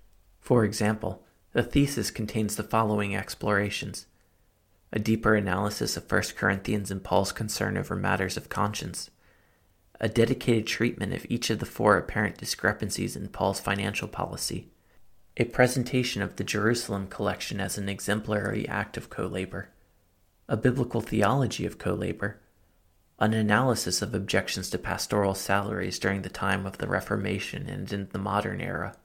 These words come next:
an extended examination of the copyright issues surrounding biblical manuscripts, critical editions, and translations.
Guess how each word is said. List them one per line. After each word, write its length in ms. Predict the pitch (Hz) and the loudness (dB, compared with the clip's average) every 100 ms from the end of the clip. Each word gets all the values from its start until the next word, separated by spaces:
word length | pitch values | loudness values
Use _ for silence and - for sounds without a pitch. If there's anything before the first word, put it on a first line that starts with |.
| _ _ _ _ _ _ _ _ _ - | _ _ _ _ _ _ _ _ _ 0
an 100 | 113 | 0
extended 500 | 110 - 120 135 135 | 0 0 2 2 0
examination 800 | - - 113 107 104 104 101 98 - | 0 0 0 2 0 -2 -6 -6 -4
of 140 | 101 | -4
the 80 | 104 | -6
copyright 640 | - 110 101 98 95 - | 0 0 0 0 0 -2
issues 400 | 87 - 95 - - | -4 -2 -2 -4 -6
surrounding 480 | - 101 98 98 95 | 0 2 2 -2 -2
biblical 360 | 98 110 - | -2 -2 -2
manuscripts, 680 | 107 101 101 - 104 98 - - - _ _ | -2 -2 -4 -6 -4 -6 -8 -16 -20 _ _
critical 360 | - 110 110 107 | 2 2 2 0
editions, 540 | 104 95 101 95 - _ | 0 -2 -4 -8 -10 _
and 100 | - | -6
translations. 840 | 95 98 95 - 98 98 - - | -4 -4 -4 -4 -6 -6 -10 -12